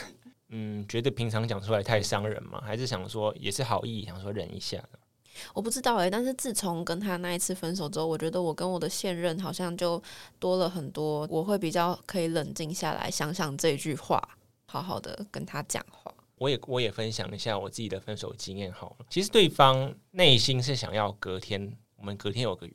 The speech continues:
Speaker 1: 饭局，大家还有跟他朋友见面，他在提，但是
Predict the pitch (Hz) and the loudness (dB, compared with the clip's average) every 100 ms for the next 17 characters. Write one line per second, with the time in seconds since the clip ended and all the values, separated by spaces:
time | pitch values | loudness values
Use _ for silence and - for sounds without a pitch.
0 | - 135 104 - - 90 107 98 98 98 | -4 -2 -2 -4 -10 -2 -2 2 0 0
1 | 107 101 104 104 104 101 - 101 95 98 | -2 -2 -2 -4 -4 -4 -4 -4 -4 -6
2 | - - 104 101 - - - _ _ _ | -8 -8 -6 -6 -10 -16 -20 _ _ _
3 | _ - 160 160 160 127 | _ -4 -2 0 4 2